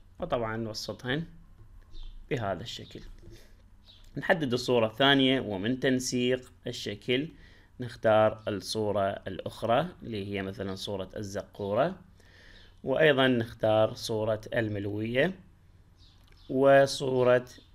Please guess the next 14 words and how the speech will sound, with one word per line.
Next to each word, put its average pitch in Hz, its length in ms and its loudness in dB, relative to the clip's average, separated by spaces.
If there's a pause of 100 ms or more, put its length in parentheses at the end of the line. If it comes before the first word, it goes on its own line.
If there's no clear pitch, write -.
(200)
شلال 107 760 -2
أحمد. 98 340 -4 (840)
ممتاز. - 680 -6 (220)
قبل 233 200 4
كل 220 140 0
شيء 190 140 2
ممكن 175 280 4
نتخلص 131 520 2
من 113 200 0
المساحة 110 540 -2
الزائدة 101 480 0
للصورة 110 560 0
من 165 260 -2
اقتصاص، 110 1000 -2